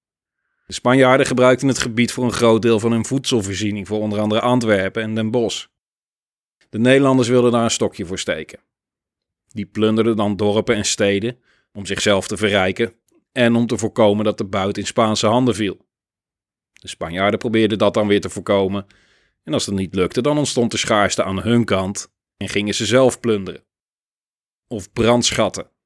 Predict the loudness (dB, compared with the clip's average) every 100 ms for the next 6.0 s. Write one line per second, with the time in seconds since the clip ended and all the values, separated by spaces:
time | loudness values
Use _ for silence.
0 | _ -16 -10 -8 -8 -8 -6 0 2 4
1 | 2 0 0 0 0 -2 -2 0 0 0
2 | -2 -2 0 -2 -4 -4 -4 0 2 2
3 | 2 -2 -2 -2 0 2 4 4 2 0
4 | -2 -6 -18 _ _ _ _ _ -14 -14
5 | -8 -8 -6 -4 -4 -6 -8 -10 -12 -16